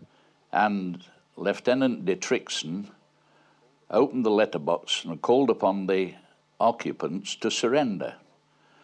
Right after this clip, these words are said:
The result was that he got shot through the letterbox himself and was carried out as a casualty.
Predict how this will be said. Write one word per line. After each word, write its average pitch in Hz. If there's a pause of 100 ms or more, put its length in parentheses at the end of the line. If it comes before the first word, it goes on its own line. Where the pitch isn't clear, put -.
(400)
The 80
result 104
was 101 (100)
that 92
he 95
got 113
shot 104 (680)
through 143
the 123
letterbox 113
himself 107 (1000)
and 107
was 107
carried 98
out 101 (220)
as -
a 95
casualty. -